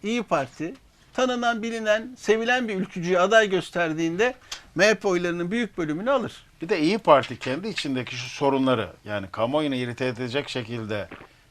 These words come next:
Speaker 2: kendi içerisine sürüp kamuoyunun dikkatinden uzaklaştığı zaman, yani şu sorunu yönetebildiği zaman şöyle bir sonuçla karşılaşacak.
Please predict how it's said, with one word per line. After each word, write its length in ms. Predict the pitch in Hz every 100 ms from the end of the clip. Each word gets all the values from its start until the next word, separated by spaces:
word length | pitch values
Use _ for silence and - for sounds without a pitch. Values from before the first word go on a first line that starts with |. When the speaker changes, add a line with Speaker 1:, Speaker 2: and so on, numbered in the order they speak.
| _
Speaker 2:
kendi 260 | - 117 160
içerisine 520 | - 147 135 - 131
sürüp 440 | - 123 113 - -
kamuoyunun 600 | 113 147 165 147 131 - 101
dikkatinden 600 | - 127 131 131 131 120
uzaklaştığı 640 | 107 117 - 120 - 160
zaman, 280 | 139 120 101
yani 280 | 101 107 101 98
şu 240 | - - 98
sorunu 300 | 151 120 113
yönetebildiği 640 | 113 117 131 131 170 180
zaman 320 | 127 127 - - - - -
şöyle 300 | 175 202 156
bir 60 | - - -
sonuçla 600 | - - - 143 160 127
karşılaşacak. 720 | 110 95 90 95 87 85 95